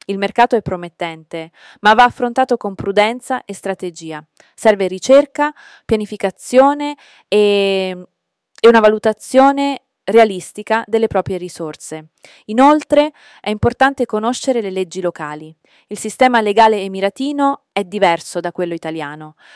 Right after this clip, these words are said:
Avere accanto un consulente esperto aiuta ad evitare errori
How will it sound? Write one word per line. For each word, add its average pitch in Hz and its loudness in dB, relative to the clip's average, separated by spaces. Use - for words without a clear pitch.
Avere 220 6
accanto 202 0
un 190 -14
consulente 202 -6
esperto 269 0
aiuta 240 4
ad 208 4
evitare 185 -6
errori 285 4